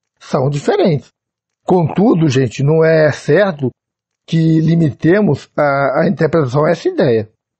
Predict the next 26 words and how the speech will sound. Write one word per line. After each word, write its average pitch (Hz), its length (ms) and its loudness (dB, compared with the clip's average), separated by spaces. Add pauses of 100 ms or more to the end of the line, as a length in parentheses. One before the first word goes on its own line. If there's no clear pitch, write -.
(320)
Jesus 156 400 0
falou 175 340 2
de 165 120 -2
modo 160 300 0
geral 156 400 0
sobre 175 240 -2
os 147 40 -4
valores 147 480 0
de 147 80 -8
serviço, 143 600 -4 (640)
mas 151 200 0
provavelmente 143 1300 -2
incluiu 139 760 -2
a 143 80 2
ideia 117 340 0
de 135 140 -10
que - 260 -8
algumas 151 840 -2 (140)
recompensas 151 800 -2
não 170 160 -2
procedem 165 520 -2
diretamente 160 540 -2
do 170 160 -2
mérito 156 360 -2
do 165 80 -12
serviço, 139 640 -6